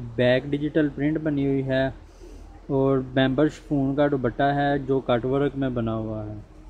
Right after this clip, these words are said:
यह dark purple color है और साथ में light color का contrast इसके दुपट्टा लगा हुआ है। same trouser है, trouser पे पैच बना हुआ है, बैक डिजिटल प्रिंट है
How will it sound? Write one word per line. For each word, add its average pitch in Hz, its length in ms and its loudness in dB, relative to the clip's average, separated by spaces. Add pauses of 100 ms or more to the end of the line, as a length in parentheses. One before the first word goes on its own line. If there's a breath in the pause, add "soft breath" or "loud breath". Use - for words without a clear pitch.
(2250)
यह 127 180 2
dark 127 480 6 (100)
purple 143 360 2
color 160 340 4
है 143 320 0 (380)
और 135 100 0
साथ 127 320 2
में 143 140 2
light 131 360 4
color 147 280 4
का 147 160 2
contrast 127 540 0
इसके 139 280 -2
दुपट्टा 127 380 0
लगा 139 260 2
हुआ 131 280 2
है। 135 200 0
same 127 360 -2
trouser 139 460 0
है, 143 240 0 (480)
trouser 135 420 2
पे 135 160 0 (480)
पैच 123 340 4
बना 151 240 2
हुआ 135 340 2
है, 131 320 -2 (520)
बैक 123 320 2
डिजिटल 147 420 2
प्रिंट 147 360 0
है 151 340 0